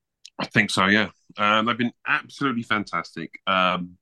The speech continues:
not even just this season, Andrew. I think over the last two seasons,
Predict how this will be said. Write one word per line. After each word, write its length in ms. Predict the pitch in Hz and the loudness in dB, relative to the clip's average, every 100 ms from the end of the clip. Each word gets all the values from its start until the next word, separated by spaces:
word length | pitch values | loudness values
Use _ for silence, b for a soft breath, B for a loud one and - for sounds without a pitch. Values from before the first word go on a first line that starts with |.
| _ _ _ _ | _ _ _ _
not 220 | 120 160 | 0 2
even 180 | 131 113 | 2 2
just 200 | 104 104 | 0 -2
this 200 | 123 113 | -2 -4
season, 280 | - 95 90 | -2 -2 0
Andrew. 240 | 87 87 95 | -2 -2 -2
I 40 | |
think 200 | - - | -4 -4
over 180 | 92 90 | -2 0
the 60 | |
last 280 | 95 92 - | 2 0 0
two 160 | - 92 | -4 -2
seasons, 520 | - 85 80 80 - | -2 -4 -4 -14 -20